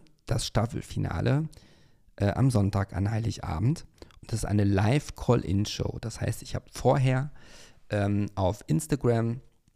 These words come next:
in der Story, äh, mitgeteilt, äh, schon seit einigen Tagen, dass heute der Tag der Tage ist, wo ihr mich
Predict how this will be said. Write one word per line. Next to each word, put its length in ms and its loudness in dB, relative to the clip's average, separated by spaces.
in 140 6
der 120 4
Story, 600 4
äh, 140 2
mitgeteilt, 880 -2
äh, 160 0
schon 220 -2
seit 200 -2
einigen 360 0
Tagen, 420 0
dass 300 0
heute 280 6
der 180 2
Tag 240 2
der 100 0
Tage 380 2
ist, 180 -2
wo 100 0
ihr 140 2
mich 580 2